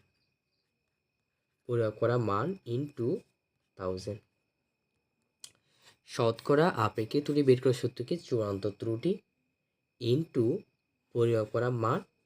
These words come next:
into হান্ড্রেড পার্সেন্ট। So, এই ছিল প্রথম অধ্যায়ের কি বলতো? যতগুলো ফর্মুলা আছে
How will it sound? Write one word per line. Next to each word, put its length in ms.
into 360
হান্ড্রেড 460
পার্সেন্ট। 420
So, 140
এই 220
ছিল 540
প্রথম 380
অধ্যায়ের 340
কি 120
বলতো? 420
যতগুলো 580
ফর্মুলা 440
আছে 320